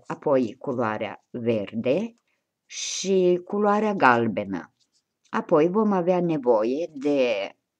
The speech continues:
<clears throat> un fir, uh, metalic, um, în jur de douăzeci și cinci de centimetri. Acel fir, fir metalic, uh,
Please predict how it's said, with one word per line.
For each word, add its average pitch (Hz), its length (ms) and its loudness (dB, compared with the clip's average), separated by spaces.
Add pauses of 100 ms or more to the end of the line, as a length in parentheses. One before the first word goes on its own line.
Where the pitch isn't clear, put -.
<clears throat> - 1600 -16
un 202 80 0
fir, 202 300 2
uh, 151 800 2 (180)
metalic, 139 720 0 (480)
um, 131 1000 -4 (600)
în 143 160 -8
jur 127 280 -4
de 127 160 0
douăzeci 131 440 2
și - 180 -14
cinci 135 340 -4
de 117 240 -2 (120)
centimetri. 180 920 -2 (280)
Acel - 260 0
fir, 165 480 2 (160)
fir 175 200 4
metalic, 143 800 -2
uh, 101 480 2